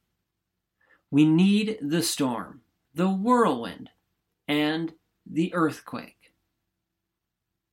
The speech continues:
And again, that was a quote by Frederick Douglass. It's an interesting quote, isn't it?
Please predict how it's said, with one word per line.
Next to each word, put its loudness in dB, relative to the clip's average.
And -2
again, 2
that -4
was -6
a -8
quote -8
by -12
Frederick -12
Douglass. -14
It's 0
an 0
interesting 0
quote, 0
isn't -2
it? -2